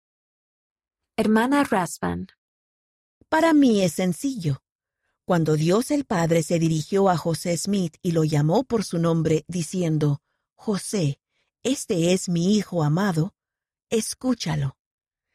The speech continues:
Speaker 2: Mi testimonio de que Dios el Padre y el Hijo nos conocen a todos y cada uno de nosotros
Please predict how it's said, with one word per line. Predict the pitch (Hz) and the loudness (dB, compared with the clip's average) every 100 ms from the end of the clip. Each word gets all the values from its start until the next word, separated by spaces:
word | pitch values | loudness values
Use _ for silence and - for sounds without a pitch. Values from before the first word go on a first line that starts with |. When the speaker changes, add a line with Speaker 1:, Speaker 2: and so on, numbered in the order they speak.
| _ - | _ 0
Speaker 2:
Mi | 262 262 | 2 2
testimonio | 226 - 214 190 202 202 202 214 | -2 -2 0 2 2 2 0 -2
de | 185 185 | -2 -2
que | - 160 | -2 0
Dios | 165 202 247 | 2 0 0
el | 180 156 | -4 -2
Padre | 175 180 185 185 - | 0 2 2 0 -2
y | 170 160 | 0 0
el | 165 | 0
Hijo | 214 240 | 0 0
nos | 208 165 | 0 -2
conocen | - 175 180 185 202 - | -4 0 0 0 -4 -4
a | 156 | -4
todos | - 196 185 160 147 - _ - | -2 0 0 0 -4 -8 _ -6
y | 196 | -6
cada | - 190 226 220 | -2 -2 0 0
uno | 190 185 180 | 0 0 0
de | 185 | 0
nosotros | 233 - 170 156 175 180 | -2 -2 -6 -6 -8 -10